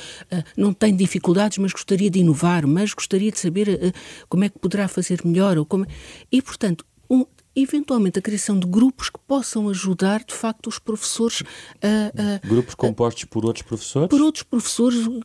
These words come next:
Speaker 1: eventualmente por investigadores educacionais de diversas áreas, de,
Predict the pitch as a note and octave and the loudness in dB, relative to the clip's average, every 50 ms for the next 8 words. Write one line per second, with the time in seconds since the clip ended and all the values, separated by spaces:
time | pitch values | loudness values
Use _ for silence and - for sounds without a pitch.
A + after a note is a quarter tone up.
0 | - - - - A#3+ A#3 A3 B3+ A#3+ A3+ B3+ A#3 A3+ A3+ A3 - - - - G#3+ | -12 -14 -6 0 0 2 4 4 4 4 4 2 2 2 2 0 -2 -2 0 0
1 | G#3+ G#3+ G#3 - - - G3+ A3 G#3 G3+ G#3+ F#3+ - G3+ F#3+ - - G3 - - | 2 0 0 -2 -4 -2 0 0 0 0 -2 -2 -4 -6 -6 -6 -6 -6 -4 -4
2 | G3+ G3+ G3+ F#3 - F#3+ F3+ G3+ F#3+ G3 F#3+ F#3 - - F3 C#3+ - D#3 E3 G3 | -4 -4 -4 -4 -6 -4 -4 -4 -2 -2 -2 -2 0 0 0 0 2 0 0 2
3 | A3+ G#3+ F3 D#3 - - E3 D#3+ | 2 2 2 2 2 2 2 2